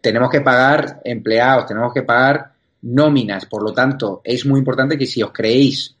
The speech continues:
este proyecto de libertad, que es Estado de Alarma, unido a Periodista Digital, que nos apoyéis, porque si no, un día tendremos, Alfonso, que echar el cierre, porque es que al final montar una empresa en este país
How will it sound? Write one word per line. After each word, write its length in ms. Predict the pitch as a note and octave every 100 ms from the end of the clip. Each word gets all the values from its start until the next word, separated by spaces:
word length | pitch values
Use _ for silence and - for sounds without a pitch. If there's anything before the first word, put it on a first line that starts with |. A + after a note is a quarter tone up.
| -
este 240 | G2+ F#2+
proyecto 440 | A2 A#2 A#2+ -
de 140 | G#2+ G#2+
libertad, 500 | G#2+ G#2 - C3 A#2+
que 60 |
es 80 | G2+
Estado 240 | G#2 - G#2+
de 40 |
Alarma, 460 | A2+ C3+ A2+ G2 -
unido 540 | F#2+ G#2+ C3 A2+ F#2+
a 120 | - -
Periodista 240 | G2 G2
Digital, 340 | G#2+ G#2 B2
que 140 | B2+ A2
nos 200 | G#2 -
apoyéis, 600 | G#2 G2+ B2+ D#3+ - - _ - - -
porque 560 | A#2+ A2+ A2+ A2 G#2
si 240 | - - A2+
no, 360 | B2 C#3 D3 -
un 180 | C3+
día 460 | C3 D3 D#3+ F#3+ C3
tendremos, 640 | A#2 A2+ C#3 D#3 C3 - _ _ _
Alfonso, 500 | G#2 G#2 B2 - D#3
que 100 | B2+
echar 260 | G#2 B2 C3
el 140 | A2
cierre, 280 | - F#3+ F#3+
porque 220 | F#3 -
es 100 | G3+
que 120 | -
al 80 | A#2+
final 380 | A2+ B2 D3 D#3+
montar 300 | A#2 G2+ B2
una 140 | B2+
empresa 240 | B2+ C3+ C3
en 60 |
este 160 | C3 C#3
país 420 | B2+ C#3+ F3 -